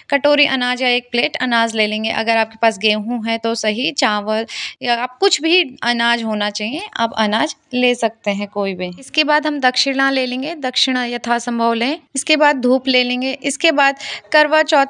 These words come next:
माता के लिए हमें सोलह श्रृंगार लेने होते हैं। आप दो जगह श्रृंगार का सामान ले सकते हैं, एक जगह आप दान कर सकते हैं और एक जगह आपके लिए खुद के लिए श्रृंगार का सामान माता के आशीर्वाद के रूप में।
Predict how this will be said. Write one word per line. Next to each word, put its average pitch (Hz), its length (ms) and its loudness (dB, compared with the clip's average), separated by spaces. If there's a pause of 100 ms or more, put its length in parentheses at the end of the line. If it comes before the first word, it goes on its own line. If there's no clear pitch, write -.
माता 240 300 2
के 247 180 -2
लिए 220 140 0
हमें 254 360 -2
सोलह 247 440 0
श्रृंगार 240 480 -4
लेने 226 300 2
होते 202 320 -2
हैं। 190 300 -4 (320)
आप 277 120 2
दो 302 260 -2
जगह 320 300 2
श्रृंगार 254 420 -2
का 247 140 2
सामान 220 440 -2
ले 214 160 0
सकते 220 360 -4
हैं, 226 240 0
एक 240 200 0
जगह 233 280 2
आप 220 180 0
दान 214 320 0
कर 240 160 -2
सकते 233 380 -4
हैं 247 260 0
और 233 260 2
एक 220 160 0
जगह 208 220 -2
आपके - 360 -2
लिए 254 220 0 (340)
खुद 349 240 2
के 294 140 2
लिए 247 200 -2
श्रृंगार 220 400 -4
का 220 160 2
सामान 220 440 -2 (340)
माता 247 300 2
के 277 140 -2
आशीर्वाद 233 680 0
के 214 220 2
रूप 196 300 -2
में। 190 260 -4